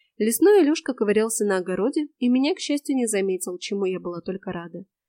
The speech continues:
Успею ещё услать, а пока как-то спокойнее, когда он на глазах. Вернувшись, я снова обругала дрыхнувшего, то есть думающего кота, и достала скатерть-самобранку и остатки ковра самолёта. Хоть с одним делом разобраться пока.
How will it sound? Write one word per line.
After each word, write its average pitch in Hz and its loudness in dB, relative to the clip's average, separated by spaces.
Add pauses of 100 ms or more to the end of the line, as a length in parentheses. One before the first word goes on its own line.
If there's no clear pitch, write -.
(160)
Успею 269 0
ещё 196 -4
услать, 180 -4 (180)
а 214 -2
пока 262 0
как-то 262 -4
спокойнее, 254 0
когда 185 -4
он 180 -6
на 180 -6
глазах. 180 -12 (500)
Вернувшись, 214 2
я 233 4
снова 320 4
обругала 226 2
дрыхнувшего, 220 0
то 220 -2
есть 175 -2
думающего 185 -2
кота, 254 -2 (280)
и 320 2
достала 359 2
скатерть-самобранку 254 -2 (180)
и 196 2
остатки 208 2
ковра 185 -2
самолёта. 180 -4 (280)
Хоть 311 -2
с - -4
одним 196 0
делом 180 -4
разобраться 170 -8
пока. 160 -12